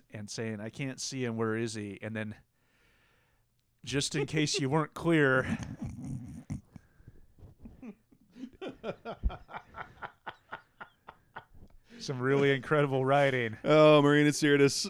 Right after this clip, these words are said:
Speaker 2: uh,
Speaker 1: Says,
Speaker 2: like, she
Speaker 1: "This
Speaker 2: de-
Speaker 1: is blinding me."
Speaker 2: she delivers the shit out of that line.
Speaker 1: <laughs> Fuck. You don't, you don't think you wanna ta-, do another take on that? <laughs> Like,
Speaker 2: Oh, we got it.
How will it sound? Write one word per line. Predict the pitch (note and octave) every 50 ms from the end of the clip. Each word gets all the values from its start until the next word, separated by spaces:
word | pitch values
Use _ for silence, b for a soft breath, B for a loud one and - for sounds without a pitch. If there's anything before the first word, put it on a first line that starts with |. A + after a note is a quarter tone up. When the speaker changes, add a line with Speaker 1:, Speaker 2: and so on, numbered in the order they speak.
| -
Speaker 2:
uh, | C#3+ C#3+ C3 B2+ B2+ B2 B2 B2 B2 B2 B2 B2
Speaker 1:
Says, | B2 F3 D#3+ D3+ C#3 C#3 - -
Speaker 2:
like, | F3
she | - - F#3+ F#3
Speaker 1:
"This | D#3 F3+ C#4 D#4+ G4
Speaker 2:
de- | - G#4+
Speaker 1:
is | G4+ A#3+ G#3+
blinding | G3 G3+ B3 C4+ D#4 E4 F4+ F#4+ E4+ E4+ F4+ E4 D4+ C#4
me." | B3+ B3+ A#3 G#3 F3 D3 B2+
Speaker 2:
she | A2+ - - - G#3 G3 F#3 D#3+ D3+ D3+ D3 C#3 C3+ C3 _ _ B2+
delivers | B2 C3+ D#3+ D3+ D3 D3 D3+ D#3 C#3+ D3 D3 C#3+ C#3+ C#3 C3
the | B2 C3 C3+ C3
shit | - - - - - - - - - - F3 D#3 C#3 - - -
out | - B2 B2
of | B2+ B2
that | A#2 B2 A#2+ A#2 A2+
line. | B2 A#2+ B2 A#2+ A#2+ A#2 A2+ G#2+ G#2 A2
Speaker 1:
<laughs> |
Fuck. | - - _ _ - - - _ _ _ - B B B B B B B B B B B B B B B B
You | - C#3
don't, | D3 D3+ D#3+ F#3 - E3+
you | E3+ D#3+ E3
don't | E3 - -
think | F#3+ F3+ F3
you | F#3
wanna | E3+ E3+ E3 E3
ta-, | D#3 - F3 F3 E3 D#3+
do | D#3 D#3+
another | E3 D#3+ E3+ E3+ E3+ D#3+
take | - - F3+ F#3 F3 -
on | F#3+ F3+ F#3
that? | G3 F#3+ F#3 G3 G3 G3 C4+
<laughs> | B3+
Like, | F#3 - - F#3+ -
Speaker 2:
Oh, | C#3+ D3 C#3+
we | C#3+ D3+
got | C#3 D3 D3 D3+ D3+ D3+ D3+
it. | D3+ D3